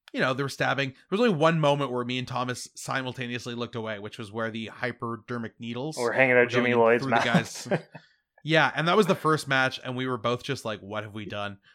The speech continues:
Speaker 1: But then, yeah, it wasn't, it wasn't that bad, and every match was so solid
Speaker 2: Yeah, it's,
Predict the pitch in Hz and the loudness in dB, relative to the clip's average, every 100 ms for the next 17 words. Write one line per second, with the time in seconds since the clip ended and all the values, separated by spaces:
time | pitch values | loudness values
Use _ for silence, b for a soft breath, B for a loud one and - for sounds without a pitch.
0 | _ - 131 160 156 151 151 214 131 139 | _ -6 0 0 0 -4 2 4 2 0
1 | 151 170 208 190 - _ 139 147 170 175 | -2 -2 -4 -10 -14 _ -8 -6 -4 -4
2 | 135 160 165 123 135 - 175 175 214 160 | 0 0 0 -2 -10 -4 -4 -2 -4 -2
3 | 139 170 165 143 - 147 156 - - 120 | -2 -2 -6 -10 -6 -6 -6 -8 -6 -4
4 | 127 110 98 170 196 180 | -4 -6 0 10 12 12